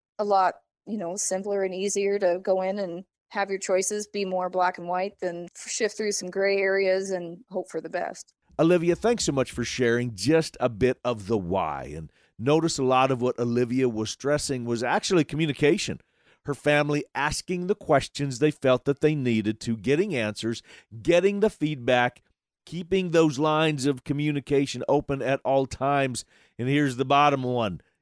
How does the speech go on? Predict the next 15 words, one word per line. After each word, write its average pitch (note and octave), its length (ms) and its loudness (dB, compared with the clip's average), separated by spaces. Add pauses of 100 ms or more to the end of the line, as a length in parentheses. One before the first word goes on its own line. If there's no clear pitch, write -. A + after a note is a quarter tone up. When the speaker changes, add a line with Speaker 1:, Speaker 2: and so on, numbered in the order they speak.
Speaker 2:
using E3+ 760 4
those C3 360 4
lines A#2 640 -2
of A#2+ 260 0
communication B2 880 -2
to - 180 -8
make B2+ 520 -2 (300)
life B2 440 -2
just A#2+ 400 -2
a B2 120 -4
tick - 480 -4
easier A#2 500 -4
if A2+ 220 -6
we A2 120 -8
can. F2+ 520 -10